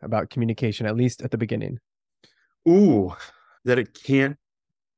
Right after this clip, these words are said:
Speaker 2: be better than it already is. They feel like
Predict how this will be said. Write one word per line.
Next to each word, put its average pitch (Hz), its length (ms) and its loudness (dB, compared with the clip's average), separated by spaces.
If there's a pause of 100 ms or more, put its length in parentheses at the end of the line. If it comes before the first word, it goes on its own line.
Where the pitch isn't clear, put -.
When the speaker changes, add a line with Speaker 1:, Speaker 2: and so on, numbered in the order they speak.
(120)
Speaker 2:
be 131 200 0
better 110 360 0
than 101 160 -4
it 95 100 -4
already 92 360 -8
is. - 300 -14 (560)
They 120 220 4
feel 131 500 4
like 110 280 0